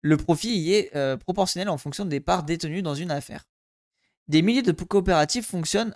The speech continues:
avec plus de cent pays dans le monde, dont les Royaumes-Unis, l'Espagne, le Canada, les États-Unis ou encore l'Inde. Mais au Rojava, nous avons une conception quelque peu dif-, différente. Ok, ça va être intéressant ça.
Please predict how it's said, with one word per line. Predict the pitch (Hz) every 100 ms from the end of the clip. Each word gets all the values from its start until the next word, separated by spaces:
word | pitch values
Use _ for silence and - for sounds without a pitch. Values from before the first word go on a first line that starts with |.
| -
avec | 143 143 143
plus | 220
de | 175 143
cent | - 240
pays | 220 170 196 - _ _ _ _ _ _ _ -
dans | 196
le | 180
monde, | 160 214 -
dont | 151 185
les | 156
Royaumes-Unis, | 143 202 180 151 165 208
l'Espagne, | 147 160 - 156 175
le | 143
Canada, | 151 139 165
les | 170 143
États-Unis | 160 139 165 208 -
ou | 214
encore | 180 151
l'Inde. | 139 147 170 - _ _
Mais | 151
au | 170
Rojava, | 233 247 180 160 180
nous | 160 160
avons | 180 202
une | 147
conception | 214 226 190 - 226
quelque | 214 202 175
peu | 247
dif-, | 196 202 - _ _ _ _ _ -
différente. | 160 202 196 147 131
Ok, | 214
ça | 277 202
va |
être | 160
intéressant | 175 190 185 165 -
ça. | 104